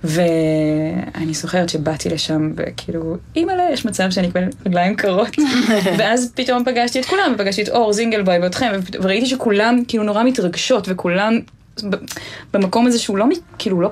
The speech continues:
Speaker 1: פחד, הוא מהתרגשות ולחץ, וכן, ולעמוד במעמד הזה של להחזיק ערב שלם סביב זה משהו שחשוב לנו. ואז זה הרגיע אותי נורא, כאילו, אמ, ואז זה היה די מדהים.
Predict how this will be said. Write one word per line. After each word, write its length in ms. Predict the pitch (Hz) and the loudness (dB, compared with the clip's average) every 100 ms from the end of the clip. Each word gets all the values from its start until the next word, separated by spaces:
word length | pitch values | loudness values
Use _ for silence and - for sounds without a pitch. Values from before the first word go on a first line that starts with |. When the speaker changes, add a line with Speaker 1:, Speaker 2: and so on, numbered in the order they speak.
| - | 0
Speaker 1:
פחד, 380 | 247 180 175 170 | -2 -2 -2 0
הוא 80 | |
מהתרגשות 640 | 180 180 180 185 - 294 220 | 2 0 -2 -4 0 2 4
ולחץ, 420 | 190 240 240 233 | 2 2 -2 -2
וכן, 300 | 180 175 247 185 | -2 0 2 2
ולעמוד 460 | 160 160 180 214 | 2 2 2 2
במעמד 480 | 220 196 180 175 175 | 0 0 2 2 2
הזה 220 | 170 170 175 - - - | 0 0 -4 -12 -20 -10
של 200 | - 175 | -2 0
להחזיק 380 | 165 165 165 - | 2 0 0 0
ערב 220 | 196 196 | 2 0
שלם 440 | 202 226 190 175 170 | 0 0 2 2 0
סביב 240 | 170 175 | -2 -2
זה 160 | 175 175 175 - - - - - - - | 0 0 -2 -6 -14 -18 -16 -16 -10 -2
משהו 200 | 185 208 | 0 0
שחשוב 520 | 208 196 - 220 185 | -2 -2 0 2 2
לנו. 300 | 175 165 165 165 - - - - - - | 2 0 -2 -8 -18 -18 -16 -16 -8 -2
ואז 480 | 190 233 240 - - 269 - - - - | 0 0 -2 -4 -6 -8 -8 -8 -10 -6
זה 120 | 202 | -2
הרגיע 340 | 180 180 240 | 0 2 2
אותי 180 | 262 214 | 2 2
נורא, 240 | 190 190 214 180 | 2 2 0 -4
כאילו, 680 | - 202 190 190 185 180 180 180 - - - - - - - - | -8 -6 -2 0 0 0 0 -2 -8 -20 -20 -20 -20 -20 -20 -8
אמ, 360 | 190 175 170 170 | -4 -2 -2 -2
ואז 380 | 165 175 175 180 185 | -2 0 0 -2 -4
זה 100 | 180 | 0
היה 200 | 180 190 | 0 0
די 180 | 202 | 0
מדהים. 380 | 226 262 294 208 | 0 0 0 -2